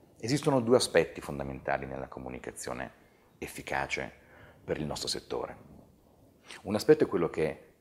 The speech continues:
potremmo definire promozione, ovvero comunicazione finalizzata a promuovere la propria attività, le proprie competenze e quindi finalizzata a mediatizzare la figura del professionista eccellente.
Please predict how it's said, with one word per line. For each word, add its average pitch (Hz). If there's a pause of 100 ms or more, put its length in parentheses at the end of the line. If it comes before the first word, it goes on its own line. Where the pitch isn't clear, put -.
(100)
potremmo 80
definire 78
promozione, 76
ovvero 87
comunicazione 107
finalizzata 82 (320)
a -
promuovere 101
la 78
propria 95
attività, 76 (320)
le 87
proprie 82
competenze 73 (160)
e -
quindi 101
finalizzata 78
a - (100)
mediatizzare 104
la 90
figura 69
del 76
professionista 90
eccellente. -